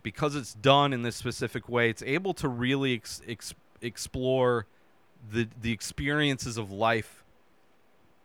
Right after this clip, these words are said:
and, and present that in a way that's never been seen, that sh-, any other show can't do, because it's, it's doing it in le-, the most unique way. There's no show that is like The Rehearsal.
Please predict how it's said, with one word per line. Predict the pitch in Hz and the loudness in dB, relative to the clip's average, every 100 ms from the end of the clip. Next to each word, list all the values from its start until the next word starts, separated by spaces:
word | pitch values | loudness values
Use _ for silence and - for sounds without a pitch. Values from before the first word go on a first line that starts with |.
| _ - | _ -2
and, | 127 127 - | -2 -2 -8
and | 123 | 0
present | 135 110 147 160 | 0 4 4 4
that | 143 120 | 4 4
in | 110 110 | 2 -2
a | |
way | 101 107 107 | 0 2 2
that's | 104 - | -2 2
never | 170 214 | 4 4
been | 156 147 | 4 2
seen, | 139 196 185 | 2 -4 -2
that | 151 - | -2 -2
sh-, | - 202 | -4 -2
any | 240 | 2
other | 240 214 185 | 4 4 4
show | - 220 | 4 2
can't | - 180 143 | 2 -2 0
do, | 180 214 | 0 0
because | 170 151 135 - - - | 0 -2 -4 -12 -20 -4
it's, | 139 - | -4 0
it's | 165 135 | -2 -2
doing | 123 202 311 285 | 0 4 4 4
it | 170 151 | 0 -2
in | 139 139 | -4 0
le-, | 139 143 | 0 2
the | 127 | 0
most | 143 160 156 170 | 4 2 2 -2
unique | 156 156 180 - | 0 0 -2 0
way. | 214 247 | 2 2
There's | 190 139 | 0 -4
no | 170 320 294 | 0 0 0
show | - - 202 139 98 - _ - - | -2 4 6 6 2 -10 _ -20 0
that | 156 | 2
is | 147 110 | 2 0
like | 123 147 147 - - | 4 4 4 -2 -6
The | 113 117 | 0 2
Rehearsal. | 120 123 110 - 80 | 4 4 2 0 -10